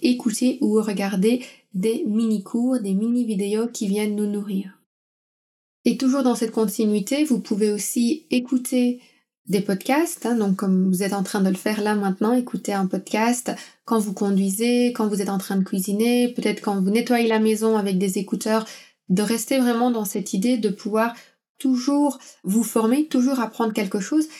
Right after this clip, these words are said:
mais en ayant bien cette intention d'apprendre quelque chose qui va venir vous nourrir et qui vient se greffer en fait à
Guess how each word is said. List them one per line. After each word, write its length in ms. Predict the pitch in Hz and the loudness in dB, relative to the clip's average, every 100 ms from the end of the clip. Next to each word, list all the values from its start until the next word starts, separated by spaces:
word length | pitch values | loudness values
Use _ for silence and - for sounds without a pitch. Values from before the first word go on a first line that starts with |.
| - _ _ _ | -20 _ _ _
mais 240 | 240 269 302 | 0 0 2
en 180 | 247 240 | 0 2
ayant 300 | 240 254 269 | 2 4 2
bien 340 | 226 254 277 262 | 2 2 0 -2
cette 500 | - 233 220 - - _ - | -2 -4 -4 -8 -16 _ -2
intention 760 | 247 240 226 214 - 269 294 311 - - | 0 0 -2 -2 -2 0 2 0 -4 -2
d'apprendre 800 | 190 214 214 - - 277 294 240 | 0 2 -2 -6 0 2 4 2
quelque 320 | - 220 208 | 0 -2 0
chose 340 | 190 - 269 262 | -2 0 0 0
qui 180 | - 214 | -4 -2
va 180 | 220 220 | 0 0
venir 340 | 208 220 247 | 0 2 2
vous 160 | 208 202 | 0 0
nourrir 720 | 202 220 220 226 254 285 269 - - _ | 2 2 2 2 2 0 -4 -10 -20 _
et 120 | 214 | -4
qui 180 | 214 202 | -4 -4
vient 360 | 196 233 254 262 - - _ _ | 0 2 2 0 -6 -20 _ _
se 180 | - 220 | -4 0
greffer 680 | 196 208 240 240 - 302 | 0 0 -2 -2 0 2
en 100 | 254 | 2
fait 380 | 214 - 247 247 - | 0 0 0 0 -6
à 360 | 208 214 - | -4 -4 -4